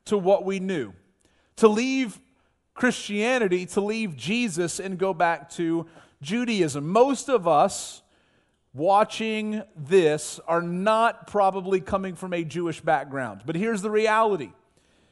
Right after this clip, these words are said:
If you know Jesus, then what that means is you came from something.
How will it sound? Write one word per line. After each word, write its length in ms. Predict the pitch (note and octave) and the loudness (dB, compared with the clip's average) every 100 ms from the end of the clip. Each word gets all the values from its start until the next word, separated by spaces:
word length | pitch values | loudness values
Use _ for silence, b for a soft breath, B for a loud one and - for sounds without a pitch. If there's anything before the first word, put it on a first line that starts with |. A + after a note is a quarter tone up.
| _ - | _ 0
If 200 | F#3+ F#3 | 2 2
you 220 | G#3 G#3+ | 0 0
know 340 | G3 A3+ C4+ | 4 4 4
Jesus, 760 | G3+ D3 A#3 C4 G#3 D#3 E3+ - | 0 -2 0 0 0 0 -2 -2
then 180 | G3 F#3+ | -6 0
what 220 | G#3 G#3+ | 0 4
that 240 | G#3 F3+ | 2 2
means 400 | F#3+ A#3+ B3+ F3+ | -4 -6 -6 -2
is 320 | F3+ E3+ C#3+ | -2 -2 -4
you 120 | G3 G#3+ | -4 -4
came 440 | - A3 A3+ A3 | -4 -4 -4 -6
from 320 | - G#3 F#3+ | -4 -4 -4
something. 720 | D#3+ - A3+ G#3 - A#2+ D2+ | -6 -2 -2 -2 -10 -12 -14